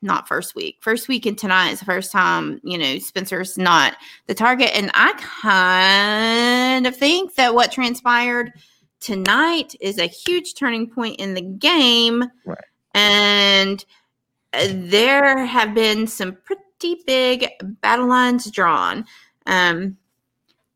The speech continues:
Speaker 1: and it is going to get a re-, <gasps> Rennie. My heart hurts with that. Jacob is foul?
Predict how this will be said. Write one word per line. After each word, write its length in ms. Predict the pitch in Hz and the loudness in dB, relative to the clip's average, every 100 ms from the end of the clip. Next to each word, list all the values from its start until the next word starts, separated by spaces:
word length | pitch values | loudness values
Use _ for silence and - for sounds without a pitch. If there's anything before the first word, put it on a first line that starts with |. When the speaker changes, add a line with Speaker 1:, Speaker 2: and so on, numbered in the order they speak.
| _ 196 | _ -2
Speaker 1:
and 580 | 190 185 180 175 170 175 - _ _ _ _ _ | 2 4 2 0 -6 -10 -16 _ _ _ _ _
it 240 | 240 277 | 0 0
is 180 | 220 214 | -2 -4
going 280 | 220 220 214 | -4 -2 -2
to 80 | 208 | -4
get 400 | 196 185 175 - - _ _ _ | -2 2 2 0 -6 _ _ _
a 60 | 190 | -2
re-, 160 | 202 - | -2 -2
<gasps> 380 | 302 381 359 330 - _ _ _ _ _ _ | -4 -2 0 -2 -8 _ _ _ _ _ _
Rennie. 840 | 196 202 247 254 247 214 202 190 165 _ _ _ _ _ _ _ _ - | -6 0 4 4 4 4 0 -4 -10 _ _ _ _ _ _ _ _ -6
My 80 | 214 | -6
heart 460 | - - 277 277 | -6 -4 -2 -2
hurts 540 | - - 302 226 - - | -4 -6 -6 -4 -8 -2
with 220 | 214 214 | -2 2
that. 340 | 208 190 - - | 2 2 0 -8
Jacob 280 | 262 285 | -8 -6
is 160 | 262 220 | -6 -6
foul? 360 | - 196 240 | -6 2 2